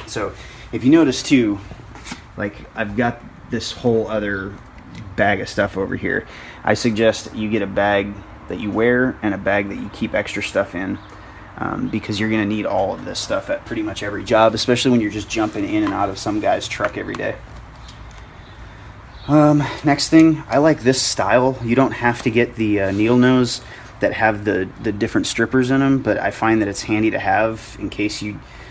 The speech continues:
dropped these or, like, you threw these in your, your back pocket to go up into an attic. Um, this has the threading tool as well. It's got a cutting edge, it's needle nose, and it's got a stripper, so it's, like, multiple tools in one. Uh, plus, I've never broken one. I mean, they're, like,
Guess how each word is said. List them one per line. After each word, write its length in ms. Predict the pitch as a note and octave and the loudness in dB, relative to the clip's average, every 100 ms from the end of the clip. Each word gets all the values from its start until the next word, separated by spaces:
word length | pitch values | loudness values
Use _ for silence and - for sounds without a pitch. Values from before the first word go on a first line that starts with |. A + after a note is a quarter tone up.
| - - | -18 -12
dropped 400 | - A2+ A#2 - | -2 0 0 0
these 380 | A#2 A#2+ A#2+ G#2 | 0 4 4 2
or, 80 | F#2 | -2
like, 240 | F2+ - | -4 -4
you 80 | G#2+ | -10
threw 260 | - B2 | -2 4
these 200 | A#2+ A#2 | 6 6
in 80 | A2+ | 4
your, 200 | G2+ G2+ - - - | 0 -2 -8 -14 -8
your 180 | G#2+ G2+ | -4 0
back 320 | - G#2+ - | 2 2 2
pocket 380 | - G#2 A2 - | 0 0 0 -4
to 80 | G#2+ | 0
go 100 | G#2+ | 0
up 160 | G#2+ | 0
into 200 | G2+ F#2+ | -2 -4
an 80 | F#2 | -2
attic. 380 | F#2+ G2 G2+ - - - - - | 0 0 -2 -6 -16 -18 -18 -12
Um, 400 | - G2+ F#2 F#2 - G#2+ | -4 -2 -2 -6 -10 -6
this 220 | A#2 - | -4 0
has 240 | B2 A#2 | 2 2
the 300 | G2+ G2+ G2+ G2+ - | 2 -2 -2 -6 -14
threading 400 | - - A2 A2+ | -6 2 4 4
tool 340 | G#2 B2 A#2 G#2 | 0 0 0 0
as 140 | F#2+ | -2
well. 400 | G2 G#2 A2 A2 - - - - - | 0 4 4 2 -4 -18 -20 -18 -14
It's 120 | A2+ - | -6 0
got 140 | G#2 | 0
a 40 | |
cutting 400 | - - A#2+ A2+ | 0 2 4 4
edge, 540 | A2+ A2+ A2 G#2 - - | 4 4 4 0 -6 -8
it's 240 | - G2 - | -8 -8 -4
needle 280 | A2 A#2+ | 0 2
nose, 380 | A#2 A2+ A2+ G#2+ | 4 4 4 2
and 160 | - A#2 | 0 -2
it's 140 | A2+ | -2
got 120 | A2+ | 0
a 40 | G#2 | -2
stripper, 380 | - A2 G#2+ G#2+ | -2 -2 -2 -2
so 220 | - G#2 | 0 -2
it's, 100 | - | -2
like, 140 | G2 | -2
multiple 520 | G#2+ A#2+ A#2+ A#2 G#2+ | 4 6 6 2 -4
tools 380 | G#2 A#2 G#2 G#2 | -2 0 0 0
in 160 | G2 F#2 | 0 0
one. 300 | G2 G2+ G#2 - - - - - - - | 0 0 -4 -10 -18 -20 -20 -20 -20 -12
Uh, 200 | F#2+ F#2+ | -6 -6
plus, 260 | - B2 B2 | 2 4 4
I've 100 | G#2 | 2
never 200 | A2+ F#2+ | 0 -2
broken 440 | - - G#2+ B2 | -6 -8 2 4
one. 180 | A#2+ B2 | 6 4
I 40 | G#2+ | 4
mean, 140 | G2+ | 2
they're, 160 | G2 F#2+ | -2 -2
like, 180 | G#2 | -4